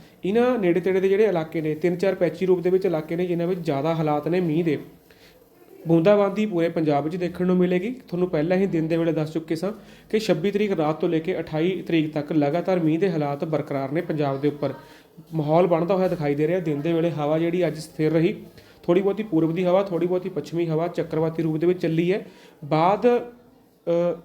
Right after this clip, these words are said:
ਆਪਾਂ ਅੱਧ ਰਾਤ ਤੋਂ ਬਾਅਦ ਦੀ ਗੱਲ ਕੀਤੀ ਜਾਵੇ ਤਾਂ ਥੋੜ੍ਹੀ ਬਹੁਤੀ ਹਨੇਰੀ ਦਾ ਰੂਪ ਵੀ ਪੰਜਾਬ ਦੇ ਵਿੱਚ ਦੇਖਣ ਨੂੰ ਮਿਲ ਸਕਦਾ ਹੈ।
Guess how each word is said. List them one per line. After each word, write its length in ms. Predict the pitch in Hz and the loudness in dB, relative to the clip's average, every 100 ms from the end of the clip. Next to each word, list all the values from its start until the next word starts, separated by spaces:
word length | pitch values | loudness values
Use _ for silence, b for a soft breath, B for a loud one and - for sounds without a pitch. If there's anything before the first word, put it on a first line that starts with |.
| - - | -12 -10
ਆਪਾਂ 280 | 156 143 175 | -2 2 2
ਅੱਧ 120 | 220 | 4
ਰਾਤ 220 | 208 202 | 4 2
ਤੋਂ 80 | 196 | 0
ਬਾਅਦ 220 | 165 185 | 0 0
ਦੀ 120 | 214 | 0
ਗੱਲ 140 | 190 185 | -2 -2
ਕੀਤੀ 220 | 180 185 | -4 -2
ਜਾਵੇ 120 | 180 | -2
ਤਾਂ 80 | 208 | -2
ਥੋੜ੍ਹੀ 200 | 190 208 | 0 0
ਬਹੁਤੀ 220 | 208 233 | 0 0
ਹਨੇਰੀ 280 | 214 220 170 | 2 4 4
ਦਾ 120 | 180 | 2
ਰੂਪ 180 | 165 156 | 0 -2
ਵੀ 80 | 190 | -4
ਪੰਜਾਬ 400 | 180 151 143 139 | -4 -4 -4 -4
ਦੇ 60 | |
ਵਿੱਚ 120 | 185 | -4
ਦੇਖਣ 240 | 165 151 156 | -2 -4 -2
ਨੂੰ 100 | 196 | 0
ਮਿਲ 120 | 160 | 0
ਸਕਦਾ 280 | - 135 139 | -2 -6 -6
ਹੈ। 180 | 135 | -6